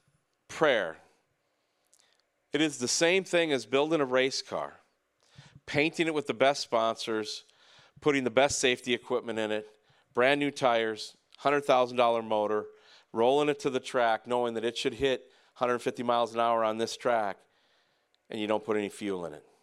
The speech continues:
And you stand there dumbfounded why it's not running. Last scripture, and we're done today. It's not on the screen. I added it because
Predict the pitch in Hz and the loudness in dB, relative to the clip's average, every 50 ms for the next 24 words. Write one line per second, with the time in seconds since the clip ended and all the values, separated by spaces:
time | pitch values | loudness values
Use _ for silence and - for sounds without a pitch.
0 | _ _ _ _ _ _ _ _ _ _ _ _ _ _ - 107 101 95 - - | _ _ _ _ _ _ _ _ _ _ _ _ _ _ -12 -10 -10 -10 -6 -4
1 | 110 107 107 104 95 95 107 101 101 - - 101 92 90 85 82 85 90 87 87 | -4 -2 -2 -4 -6 -4 -4 -4 -4 -4 -4 -4 -4 -4 -6 -6 -4 -2 -2 -2
2 | - - 90 82 80 87 87 85 80 76 71 71 _ _ _ _ _ _ _ _ | -4 -6 -8 -8 -8 -6 -8 -8 -8 -10 -14 -18 _ _ _ _ _ _ _ _
3 | _ _ _ _ _ _ _ _ _ _ _ _ _ _ _ _ _ _ _ _ | _ _ _ _ _ _ _ _ _ _ _ _ _ _ _ _ _ _ _ _
4 | _ _ _ _ _ _ _ _ _ _ _ _ _ _ _ _ _ _ _ _ | _ _ _ _ _ _ _ _ _ _ _ _ _ _ _ _ _ _ _ _
5 | _ _ _ _ _ _ _ _ _ _ _ _ _ _ _ _ _ _ _ _ | _ _ _ _ _ _ _ _ _ _ _ _ _ _ _ _ _ _ _ _
6 | _ _ _ _ _ _ _ _ _ _ _ _ _ _ _ _ _ _ _ _ | _ _ _ _ _ _ _ _ _ _ _ _ _ _ _ _ _ _ _ _
7 | - 131 131 131 131 - - - 120 - - - 110 101 98 95 98 92 85 82 | 2 4 4 4 4 2 0 -2 -2 -2 -2 -4 -4 -2 -2 -2 -2 -2 -4 -4
8 | - 90 76 73 76 - - _ _ _ _ _ _ _ _ _ _ _ _ _ | -10 -12 -12 -12 -12 -14 -18 _ _ _ _ _ _ _ _ _ _ _ _ _
9 | _ _ _ _ _ _ _ _ _ _ - - - 120 - - 123 120 120 123 | _ _ _ _ _ _ _ _ _ _ -20 -20 -20 -12 -6 -2 0 2 2 0
10 | 120 117 110 - - - 101 95 95 95 90 90 90 - - - - 87 92 90 | 0 -2 -4 -6 -6 -4 -4 -4 -4 -6 -8 -10 -14 -20 -20 -12 -6 -4 -2 0
11 | 92 95 92 92 90 92 92 - - - - - - 87 82 80 76 - - - | 0 0 0 -2 -4 -6 -6 -6 -8 -12 -14 -8 -4 -4 -4 -4 -6 -12 -14 -16
12 | - | -18